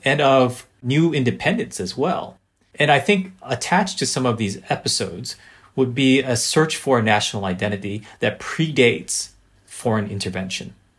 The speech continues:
So in other words, if you're looking for the origins of your national identity, if you're looking for the origins of your society,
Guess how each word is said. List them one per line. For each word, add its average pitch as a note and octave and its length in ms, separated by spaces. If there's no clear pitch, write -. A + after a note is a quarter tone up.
So D3+ 120
in D#3+ 60
other F#3 140
words, D3 160
if C3 100
you're D#3 100
looking A3 260
for E3+ 240
the B2+ 100
origins B2 460
of G#2 180
your A#2 380
national A#2 400
identity, F#2 380
if - 120
you're D3+ 80
looking F#3 160
for C#3+ 140
the B2+ 80
origins A2+ 340
of G2 100
your A2 300
society, A2+ 760